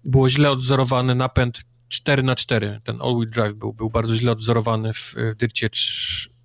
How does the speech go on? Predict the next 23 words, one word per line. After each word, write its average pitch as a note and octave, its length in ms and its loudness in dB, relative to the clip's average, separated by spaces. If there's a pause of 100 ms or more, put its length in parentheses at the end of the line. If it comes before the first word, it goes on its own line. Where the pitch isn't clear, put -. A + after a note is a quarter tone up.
(160)
czwartym. A2 540 -2 (720)
Tutaj F3 360 4
każdy F3 280 4
samochód D3+ 420 4
już C#3+ 120 4
jest C3+ 280 2
zrobiony C3 320 4
tak, C3+ 100 2
jak A#2+ 100 -2
powinien B2 320 2
być. G#2+ 300 0
Czuć - 320 2
tą, C3 180 2
tą B2+ 140 0
taką B2+ 240 2
wagę, B2 500 4 (640)
czuć, - 280 4
który C#3+ 260 4
masz C3 220 4
napęd, B2+ 520 4
tył C3 200 4
czy - 140 0
przód. B2 520 4